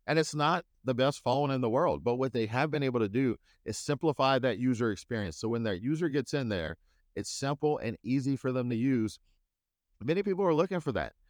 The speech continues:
because they, if there's too much stress in using something, they're gonna flee back to comfort and safety and what they know.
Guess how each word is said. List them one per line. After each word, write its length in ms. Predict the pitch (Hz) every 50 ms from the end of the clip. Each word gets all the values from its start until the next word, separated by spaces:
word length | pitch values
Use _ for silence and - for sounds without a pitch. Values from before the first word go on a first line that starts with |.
| _ _ _ _ -
because 360 | 131 - - 139 131 113 98
they, 180 | 113 127 139
if 240 | 131 - 131 123 -
there's 200 | - 123 113 -
too 180 | - - 170 180
much 160 | 185 165 -
stress 400 | - - - 123 127 143 165 -
in 100 | 120 117
using 280 | 123 160 202 156 151 127
something, 380 | - - 117 107 - 117 110 110
they're 100 | 117 131
gonna 160 | 147 135 123
flee 240 | - - 123 135 127
back 280 | 101 117 113 113 - _ _ _ _ _ _ _
to 60 | - -
comfort 420 | - - 123 117 - - 104 90
and 140 | 90 90 90
safety 460 | - 113 107 107 98 - - 90 85
and 140 | 85 87 87
what 140 | 92 98 -
they 120 | 98 87
know. 240 | 87 85 71 57 -